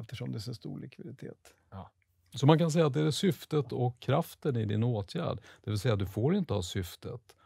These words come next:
Speaker 3: att påverka kursen eller volymen.
Speaker 2: Mm.
Speaker 3: Och, eh,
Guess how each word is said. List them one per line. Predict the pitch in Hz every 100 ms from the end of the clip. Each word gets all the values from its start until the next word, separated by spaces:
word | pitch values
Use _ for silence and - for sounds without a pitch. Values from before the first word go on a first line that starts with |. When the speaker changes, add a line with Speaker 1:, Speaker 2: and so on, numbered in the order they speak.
| -
Speaker 3:
att | 95
påverka | - 107 - - 87
kursen | - 113 - - 117 -
eller | - 127 185
volymen. | 165 117 98 123 123 131
Speaker 2:
Mm. | 104 107 - _ _ _ -
Speaker 3:
Och, | 101 90 -
eh, | 110 101